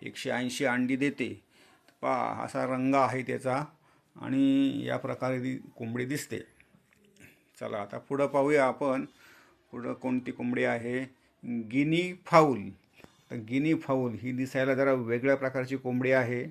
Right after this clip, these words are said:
आणि या प्रकारे ही कोंबडी दिसते. हिला तुरा नाही आणि करड्या कलरची कोंबडी आहे. चला, आता पुढं पाहूया. गिर-, ब्रह्मा,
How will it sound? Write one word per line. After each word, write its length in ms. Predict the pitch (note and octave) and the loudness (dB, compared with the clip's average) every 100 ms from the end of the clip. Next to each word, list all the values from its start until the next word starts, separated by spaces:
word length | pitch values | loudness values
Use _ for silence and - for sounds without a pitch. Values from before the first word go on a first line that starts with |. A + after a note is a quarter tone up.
| - _ - _ _ | -12 _ -20 _ _
आणि 560 | - A2+ B2+ C3 C3 G2 | -10 -6 -2 0 0 0
या 120 | A#2+ | -2
प्रकारे 440 | B2+ B2 A#2+ B2+ B2+ | -2 -4 -2 0 -2
ही 120 | B2 | -4
कोंबडी 340 | B2 B2 B2+ | -4 -2 0
दिसते. 400 | C3 C#3+ - A2+ F#2 F2+ _ _ - _ - | 0 -4 -6 -8 -8 -12 _ _ -20 _ -14
हिला 180 | B2 A#2+ | -8 -8
तुरा 420 | - C3 C3 C3+ | -4 0 2 4
नाही 440 | D3 D#3+ C3+ G#2+ - _ _ _ | 4 4 2 -6 -10 _ _ _
आणि 360 | D3 A2+ B2 B2+ | -12 -6 -4 -4
करड्या 400 | A#2+ B2 B2 C3 | -2 0 2 0
कलरची 600 | B2+ B2 B2 A#2+ C3+ C#3 D3+ - _ _ | 0 0 -2 -2 -4 -4 -6 -14 _ _
कोंबडी 420 | - A#2+ B2 C3+ | -8 -4 0 2
आहे. 400 | C3 C#3+ B2 A2+ G2 - _ _ _ _ _ _ - - | 4 4 2 -4 -6 -14 _ _ _ _ _ _ -20 -12
चला, 140 | A2 | -10
आता 280 | G#2 G#2+ A#2 | -10 -8 -8
पुढं 320 | G#2+ - B2+ | -8 -6 -4
पाहूया. 560 | C3 C3 C3 C#3 B2 B2 B2+ - - - _ _ _ _ _ _ _ _ _ _ - | -2 0 2 4 4 2 -4 -14 -20 -20 _ _ _ _ _ _ _ _ _ _ -16
गिर-, 720 | A#2+ G#2+ A2 C3+ C3+ - C3+ | -16 -12 -2 0 0 -6 -4
ब्रह्मा, 540 | B2 D3+ D3 C#3 A2 | 2 2 4 2 2